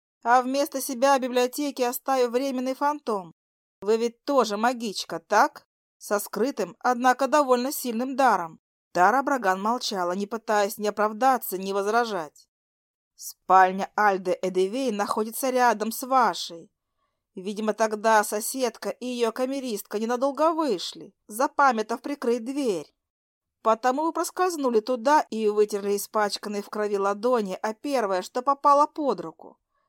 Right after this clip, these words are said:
платье Флорианы, а заодно прихватили ее украшение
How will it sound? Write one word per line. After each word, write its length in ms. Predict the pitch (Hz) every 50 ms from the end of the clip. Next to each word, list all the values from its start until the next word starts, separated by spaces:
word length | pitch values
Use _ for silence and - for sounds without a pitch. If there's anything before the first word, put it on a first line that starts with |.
| _ _ -
платье 440 | 202 208 202 190 185 185 - 208
Флорианы, 800 | 196 - 226 233 226 226 220 214 196 175 165 165 160 160 - - _ _ _ _ _ _ _ _ _ -
а 240 | 208 208 214 214
заодно 460 | 208 208 214 208 214 214 220 226 226 220
прихватили 720 | - 226 - - 233 226 226 220 - 302 302 269 226 220
ее 240 | 240 247 262 262
украшение 880 | 262 254 - 285 302 330 - - - 240 214 196 170 170 165 165 -